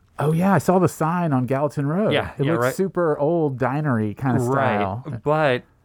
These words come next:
Speaker 2: I have to say, uh, you know, it is different, and that it is inspired by the food and coffee scene of Melbourne, Australia.
Speaker 1: Really?
Speaker 2: Yeah, Australian cafe.
Speaker 1: Okay.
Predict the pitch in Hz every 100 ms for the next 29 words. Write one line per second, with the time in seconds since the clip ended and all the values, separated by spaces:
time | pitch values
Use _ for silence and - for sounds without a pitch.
0 | _ - 120 127 - 120 180 180 117 101
1 | 104 104 - 117 104 104 - 135 131 131
2 | - 127 117 104 98 180 131 120 - 117
3 | 113 110 104 110 _ - 110 98 110 110
4 | 104 101 101 - 110 101 110 104 - 104
5 | 104 110 104 101 101 101 - - 120 110
6 | 113 113 110 - 98 95 95 95 - 104
7 | 110 104 - 110 104 113 101 95 101 101
8 | 113 107 92 95 90 - 107 - 143 123
9 | 78 180 135 143 349 370 120 101 110 -
10 | 123 90 - - 113 - 123 120 117 113
11 | 107 - 98 90 - - 139 147 220 294
12 | 120